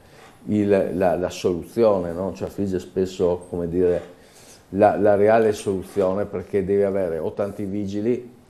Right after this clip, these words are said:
o, o altri soggetti che abbiano autorità sanzionatoria. Ecco, quella sarebbe la soluzione. Altri soggetti che sono gli stessi che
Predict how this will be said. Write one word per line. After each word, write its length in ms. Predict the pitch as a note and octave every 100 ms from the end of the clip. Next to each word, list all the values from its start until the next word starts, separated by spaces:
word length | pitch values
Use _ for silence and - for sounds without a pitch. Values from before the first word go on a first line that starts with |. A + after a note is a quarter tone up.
| _ _ -
o, 400 | A#2 A#2 C3 B2+ - - _
o 180 | C3 C3
altri 400 | C#3+ C#3+ - A#2
soggetti 640 | - A2 F2+ A2+ A2 -
che 120 | - G2+
abbiano 580 | G#2 F#2+ G2+ G2 G2 - _ _ _ _ _ _ -
autorità 640 | G2+ G2 G#2+ G2 G2 G2+
sanzionatoria. 1120 | - G2+ F#2+ F#2 F#2+ F2 E2+ - B1+ G1+ - -
Ecco, 280 | - - - -
quella 280 | G#2 G#2 G2+
sarebbe 360 | - F2+ F2
la 80 | D#2
soluzione. 640 | - D#2+ D2 - - - - -
Altri 380 | A2 G#2 E2
soggetti 560 | E2+ A2+ E2 F2+ F2 F#2
che 140 | -
sono 260 | E2 F2+ E2+
gli 80 | F2
stessi 500 | F2 - E2+ - -
che 220 | D#2+ E2